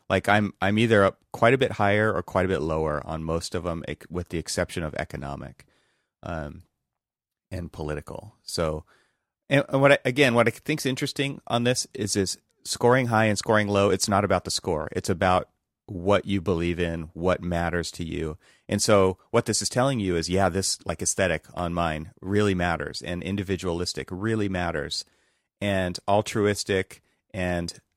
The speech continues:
economic don't matter as much to me. And that, again, is not a bad thing. It's just important to know, because you don't want to be put in a position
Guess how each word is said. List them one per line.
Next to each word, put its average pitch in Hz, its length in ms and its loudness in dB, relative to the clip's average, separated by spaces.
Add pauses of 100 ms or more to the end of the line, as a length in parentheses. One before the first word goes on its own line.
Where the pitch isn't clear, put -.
(200)
economic 95 680 -2
don't 101 200 0
matter 98 320 0
as 78 140 -4
much - 280 -12
to - 100 -14
me. - 240 -12 (400)
And 107 160 0
that, 107 240 4
again, 107 320 0
is 95 140 -2
not 98 180 2
a 90 140 0 (300)
bad 139 320 2
thing. - 440 -8
It's - 280 0
just - 260 -4
important 101 560 -4
to 92 120 -8
know, 98 500 -2 (100)
because 95 500 0
you 101 140 0
don't 107 340 0
want 101 400 -2
to 90 400 0 (360)
be 101 100 -2
put 117 240 -2
in 107 140 2
a - 40 -2
position 87 680 -4